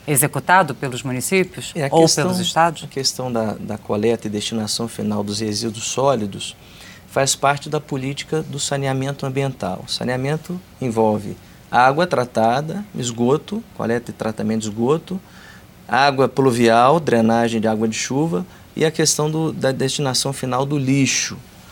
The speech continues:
Speaker 2: É, o lixo tá entregue aos municípios.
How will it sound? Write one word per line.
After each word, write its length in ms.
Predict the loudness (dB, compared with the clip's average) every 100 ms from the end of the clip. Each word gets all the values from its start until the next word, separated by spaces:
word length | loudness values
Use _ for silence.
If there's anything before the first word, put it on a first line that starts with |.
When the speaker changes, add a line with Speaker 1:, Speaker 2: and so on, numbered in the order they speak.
| -20 -20 -20 -20 -6
Speaker 2:
É, 360 | 2 4 4 4
o 120 | 0
lixo 360 | 0 0 0 -2
tá 140 | -2
entregue 360 | -2 0 0 0
aos 120 | 0
municípios. 840 | -2 -2 0 0 0 -6 -10 -12